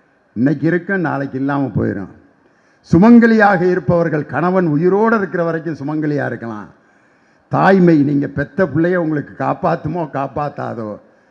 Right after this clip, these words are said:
ஆனால் ஒரு பெண்ணுக்கு எது பாதுகாப்பு என்றால்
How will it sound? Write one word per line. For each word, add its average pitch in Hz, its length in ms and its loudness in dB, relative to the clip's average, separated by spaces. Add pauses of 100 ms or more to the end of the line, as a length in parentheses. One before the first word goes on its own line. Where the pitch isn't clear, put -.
(340)
ஆனால் 147 540 -2
ஒரு 139 280 -2
பெண்ணுக்கு 165 680 0
எது 170 300 0
பாதுகாப்பு 156 760 0
என்றால் 151 640 0